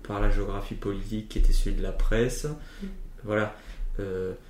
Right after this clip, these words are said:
Speaker 1: justement, on a des sources numérisées parce qu'on est dans cette dynamique de soit numérisation des archives, soit de construction, euh, de bases de données, euh, numériques, euh,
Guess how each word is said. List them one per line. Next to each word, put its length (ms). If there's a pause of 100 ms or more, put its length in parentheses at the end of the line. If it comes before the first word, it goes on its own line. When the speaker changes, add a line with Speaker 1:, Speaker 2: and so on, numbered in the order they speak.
(220)
Speaker 1:
justement, 800
on 160
a 80
des 140
sources 340
numérisées 640
parce 220
qu'on 220
est 100
dans 160
cette 220
dynamique 560
de 260
soit 320
numérisation 680
des 200
archives, 540
soit 260
de 80 (320)
construction, 800 (640)
euh, 60
de 120
bases 300
de 100
données, 580
euh, 160 (540)
numériques, 600
euh, 80